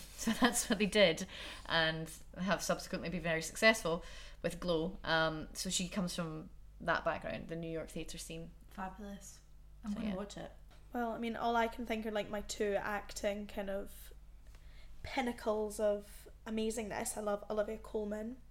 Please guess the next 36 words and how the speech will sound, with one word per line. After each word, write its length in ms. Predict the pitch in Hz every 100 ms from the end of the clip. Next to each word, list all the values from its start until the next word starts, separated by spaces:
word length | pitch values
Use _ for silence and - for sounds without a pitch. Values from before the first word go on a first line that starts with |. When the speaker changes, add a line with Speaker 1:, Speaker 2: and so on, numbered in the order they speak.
| -
Speaker 3:
and 140 | 214 214
Ruth 240 | 214 -
Wilson. 520 | 202 208 - 220 240 - -
Speaker 2:
She's 160 | 214 196
Speaker 3:
She 100 | 269
is 60 | 254
Speaker 2:
Alison 540 | 247 196 185 - 180
Luther. 100 | 180
Speaker 3:
Alison 480 | 226 233 240 262 247
Luther. 400 | 233 233 214 202 202
What 360 | 214 233 220 -
a 80 | 240
character. 920 | - - 226 233 233 - 202 151 269 - - - 196
Speaker 2:
Mm-hmm. 340 | 175 175 190
Speaker 3:
I 40 | -
feel 240 | - 233
like 320 | 240 240 240 - - -
that 400 | 220 220 220 214
is, 480 | 220 208 196 190 - -
like, 200 | 196 -
character 560 | - 208 208 202 -
goals. 480 | 202 202 185 175 175
Speaker 2:
Actually, 300 | 202 - 349
you 160 | 320 311
know, 60 | 294
that's, 260 | 226 220 - -
I 40 | -
think 260 | - 453
it 80 | 392
kinda 160 | 311 262
gets 220 | 220 -
forgotten 380 | - 175 170 233
about 180 | 302 226
a 100 | 143
little 240 | 156 143
bit, 260 | - -